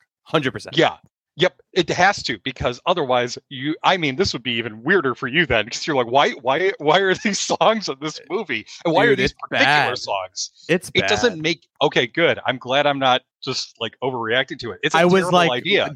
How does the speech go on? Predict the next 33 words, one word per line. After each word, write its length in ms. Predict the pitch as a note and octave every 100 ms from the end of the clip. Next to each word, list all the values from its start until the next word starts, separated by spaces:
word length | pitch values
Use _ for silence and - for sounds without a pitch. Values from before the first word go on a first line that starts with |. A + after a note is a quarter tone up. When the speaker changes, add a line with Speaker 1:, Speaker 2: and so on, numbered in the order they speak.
| F3
Speaker 1:
the 100 | D3+
jackpot 580 | B2+ D#3 - D#3+ B2
sound 240 | - A#2 A2+
went 140 | A2
off 160 | G2+ -
to 80 | A2
me 120 | G#2
when 120 | G2+
you 60 | G#2
started 220 | G#2+ G2
talking 300 | G#2 G2 F#2+
about 200 | F2+ -
that, 200 | E2+ -
because 240 | - A#2 A2
I 140 | G#2+
was 280 | G#2 A2 G#2+
gonna, 180 | B2+ A#2
that 80 | A#2
was 120 | A#2+
the 60 | A2+
first 200 | A#2 -
thing 140 | G#2
I 60 | G2
was 100 | F#2
gonna 140 | F2+
say. 100 | - - - _ - - - -
Speaker 2:
Yeah, 180 | A#2+ F#2+ -
this 180 | F#3 -
is 160 | A#3+
for 200 | - G3
people 520 | G3 F3+ F3 F3+ D#3+ _
who 160 | D3
know 420 | C#3 C3+ D3 C#3+